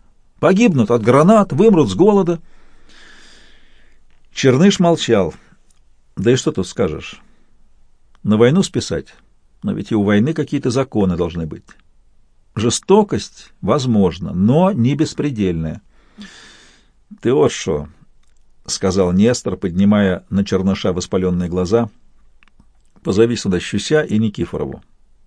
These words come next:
а сам пока не заходь. Я хочу с ними по-простому поговорить, по-казацки».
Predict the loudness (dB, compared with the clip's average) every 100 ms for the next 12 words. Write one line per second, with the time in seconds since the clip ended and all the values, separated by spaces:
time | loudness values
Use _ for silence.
0 | _ _ _ -6 -2 -2 -2 -2 0 0
1 | -2 -6 -12 -16 _ _ _ _ _ _
2 | _ -6 -6 -4 -4 -4 -2 -2 0 0
3 | -2 0 2 2 2 4 4 2 -2 -2
4 | 0 0 -2 -6 -4 0 2 0 -2 -6
5 | -16